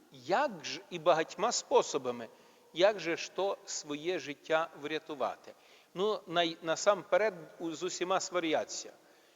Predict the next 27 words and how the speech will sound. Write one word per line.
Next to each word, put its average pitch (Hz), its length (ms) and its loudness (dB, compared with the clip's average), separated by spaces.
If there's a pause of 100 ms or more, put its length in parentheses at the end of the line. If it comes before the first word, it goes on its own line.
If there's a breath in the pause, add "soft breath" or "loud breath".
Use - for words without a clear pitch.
(120 soft breath)
щоб 165 360 0
всі 214 280 -6
були 165 280 -2
тихо 190 560 0
с-, - 220 -10
і 170 160 -4 (100)
робили 165 460 2
так, 160 300 0
як 151 180 -2
ми 147 160 -2
хочемо, - 560 -2 (480 loud breath)
тому 180 220 0
що 180 140 -2
думають, 175 400 -2
якщо 170 260 -2
всі 220 260 -6
заспокоїться, 180 640 -2
то 160 140 -10
тоді 165 400 -6 (160)
для 147 160 2
нас 151 320 -4
прийде 139 360 -6
спокій. - 500 -14 (640 soft breath)
Але 202 220 -2
не 196 120 -2
тільки 196 480 -8
це. - 300 -12